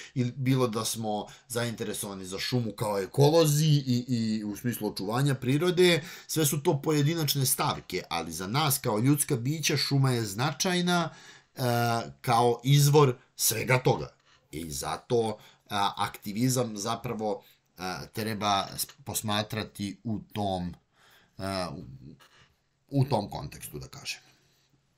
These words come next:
A, šta sve, ali sa druge strane, šta sve mi kao ljudi možemo da činimo da u našim svakodnevnim životnim aktivnostima,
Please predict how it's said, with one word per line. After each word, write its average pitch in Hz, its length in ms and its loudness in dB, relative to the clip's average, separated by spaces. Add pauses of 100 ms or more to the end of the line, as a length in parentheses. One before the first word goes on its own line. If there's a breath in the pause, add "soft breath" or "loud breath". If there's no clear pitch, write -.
(400)
A, 101 320 0 (960 loud breath)
šta - 640 0
sve, 175 400 0 (480)
ali 110 260 0
sa 120 240 0
druge 165 280 -2
strane, 165 400 -2
šta 165 300 -2
sve 175 220 -2
mi 165 240 -4
kao 127 300 4
ljudi 160 760 4 (260 loud breath)
možemo 143 500 2
da 110 120 -2 (120)
činimo 240 480 0 (420)
da 107 200 -2
u 110 120 -4
našim 151 360 0
svakodnevnim 160 920 0
životnim 139 480 0
aktivnostima, 180 1080 0